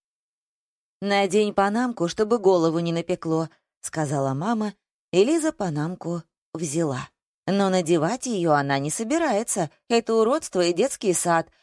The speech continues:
Панама полежит в кармане. Зато бабушка расщедрилась. «Можешь залезть в мою шкатулку и надеть какое-нибудь из украшений». Но драгоценности у бабушки старомодные.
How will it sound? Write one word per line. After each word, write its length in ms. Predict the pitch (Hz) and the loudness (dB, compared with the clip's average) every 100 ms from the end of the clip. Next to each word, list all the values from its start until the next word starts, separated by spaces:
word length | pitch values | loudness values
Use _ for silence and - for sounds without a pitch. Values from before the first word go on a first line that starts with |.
| _ - | _ 0
Панама 540 | 175 156 170 254 285 | 0 2 0 0 -2
полежит 460 | 214 170 139 156 - | 0 0 0 -2 -6
в 60 | |
кармане. 600 | - 165 151 147 147 135 - _ - | -4 -4 -2 -2 -4 -6 -10 _ -4
Зато 480 | 185 156 147 147 139 | 0 2 0 -2 0
бабушка 680 | 143 208 185 - - 139 - _ | 0 0 -4 -8 -6 -6 -8 _
расщедрилась. 1120 | 170 165 160 - - 147 135 139 135 147 - _ _ _ _ _ _ | -2 -2 -2 -4 -2 0 0 0 0 -2 -6 _ _ _ _ _ _
«Можешь 520 | 131 143 143 127 135 127 | -8 -2 -2 -2 -4 -4
залезть 560 | 135 135 131 139 - | -2 -2 -2 -6 -6
в 100 | 139 | -6
мою 240 | 143 131 131 | -2 -2 -4
шкатулку 840 | - 127 - 139 196 196 143 131 - _ _ | -6 -12 -6 -2 -2 -4 -4 -6 -8 _ _
и 120 | 170 | 0
надеть 460 | 170 147 156 180 - | 2 0 0 -2 -2
какое-нибудь 880 | 151 - 147 147 147 147 139 151 147 | -8 -2 2 2 2 -2 -4 -4 -4
из 120 | 135 | -4
украшений». 920 | 135 147 143 - 139 127 127 123 117 _ _ _ _ _ | -6 -6 -6 -6 -6 -4 -4 -4 -8 _ _ _ _ _
Но 260 | 214 214 208 | 0 2 2
драгоценности 920 | 214 190 196 - 226 220 180 - 170 | 2 2 0 0 -2 0 -4 -2 0
у 120 | 160 | 2
бабушки 560 | 151 165 151 151 - 147 | 2 0 0 -6 -6 -6
старомодные. 1000 | - 185 190 175 175 151 147 143 127 | -2 -2 0 0 0 0 -2 -2 -4